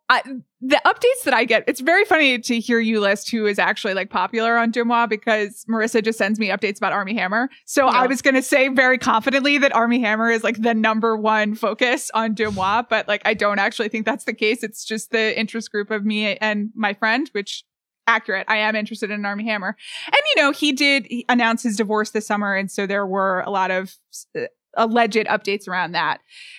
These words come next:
Speaker 1: I think one thing that's interesting to me is just that none of it is verifiable. And I think Marissa always sends it to me with, like, "This is probably fake." And they're often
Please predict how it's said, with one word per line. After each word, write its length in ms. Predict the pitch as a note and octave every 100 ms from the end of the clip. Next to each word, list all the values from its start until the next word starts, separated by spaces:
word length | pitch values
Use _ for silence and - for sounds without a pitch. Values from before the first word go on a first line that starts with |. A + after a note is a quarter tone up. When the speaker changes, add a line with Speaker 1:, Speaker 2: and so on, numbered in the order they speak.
| -
Speaker 1:
I 140 | C4 C#4
think 360 | - F#4+ F#4 - _ _ _ _ _ _ _ _ _
one 380 | A#3+ A#3+ D#4+ G#4+
thing 340 | - F4 E4
that's 200 | C#4 -
interesting 520 | B3+ B3 A#3+ A#3 A3 G3+
to 180 | - A3+
me 640 | G#3 G3+ G#3 G3+ F#3+ F#3 - _
is 420 | G#3+ G#3 F#3 - -
just 360 | - G#3 -
that 220 | - F#3 -
none 420 | G#3 G#3 G3+ G3+
of 120 | G3+
it 260 | G#3+ G3 - -
is 300 | G3+ F#3+ G3 F#3+
verifiable. 840 | G3+ F#3 G3 - F3 F3+ G3+ G#3 -
And 120 | A3
I 100 | G#3+
think 260 | G3+ B3 -
Marissa 340 | A#3+ C#4+ -
always 280 | G4 A#3+ A#3+
sends 200 | A#3+ A3+
it 100 | G#3
to 100 | -
me 200 | G#3 G3
with, 180 | F#3 F3 -
like, 260 | F3 F3 _
"This 160 | - G#3+
is 100 | G#3+
probably 400 | G#3 F#3+ F#3+ F3
fake." 340 | - C#3+ - - - -
And 120 | D4
they're 200 | D#4 -
often 260 | D#4 G#4+